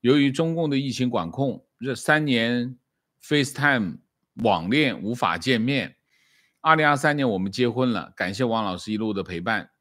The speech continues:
下个月即将前往法国定居，未来一定会给王老师买杯咖啡。<laughs>OK，谢谢啊，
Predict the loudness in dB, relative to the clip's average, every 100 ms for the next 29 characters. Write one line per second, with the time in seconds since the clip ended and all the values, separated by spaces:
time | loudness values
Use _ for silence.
0 | _ _ 2 4 4 2 -2 -4 -4 0
1 | 0 0 -2 -2 -4 -4 -6 -6 -4 -4
2 | -4 -6 -8 -12 _ _ _ -4 2 4
3 | 4 0 -2 -2 0 -2 -2 -4 -4 -2
4 | -4 -4 -8 -8 -6 -2 -2 2 2 2
5 | -2 -4 -8 -16 -4 -4 -2 -6 -6 _
6 | _ -10 -2 2 2 0 -2 -6 -10